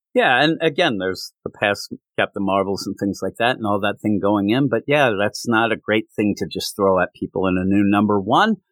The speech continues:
But here we are, maybe, after this deal of being a little confused, uh, we can go forward. But even at the end, I'm like, the cliffhanger of, "Oh no, she has Genesis Vale with a hole in his chest in his deal," I'm like, I,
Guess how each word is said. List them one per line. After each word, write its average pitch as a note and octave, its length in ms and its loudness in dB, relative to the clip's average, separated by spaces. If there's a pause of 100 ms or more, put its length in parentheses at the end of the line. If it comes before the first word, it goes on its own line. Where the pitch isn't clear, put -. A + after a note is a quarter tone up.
(340)
But D3+ 220 4
here E3 220 2
we E3+ 100 4
are, D3 160 4
maybe, D3 520 4 (440)
after C#3+ 600 0
this C3+ 520 -2
deal C3+ 320 2
of G2+ 100 -2
being B2 200 2
a A#2 40 0
little A2+ 380 2
confused, C3+ 880 0
uh, A#2+ 320 4
we A#2+ 200 0
can A#2 140 -2
go A#2 180 2
forward. G3+ 220 2
But G3+ 100 0
even A3+ 220 0
at G#3 140 0
the F3 120 -2
end, F3 140 2
I'm C#3+ 100 0
like, A#2 180 2 (560)
the D3+ 80 0
cliffhanger D#3+ 720 2
of, A#2+ 180 0
"Oh E3+ 160 4
no, E3 300 2
she - 220 -4
has B2+ 240 2
Genesis C#3+ 520 -2
Vale C3+ 340 4
with A2 140 0
a G#2 60 4
hole D3+ 400 0
in C3+ 100 0
his A#2+ 340 -4
chest - 540 -2
in A#2 100 -2
his A2 260 -4
deal," D3+ 240 2
I'm A#2+ 140 4
like, A2+ 140 0 (140)
I, B2+ 120 -2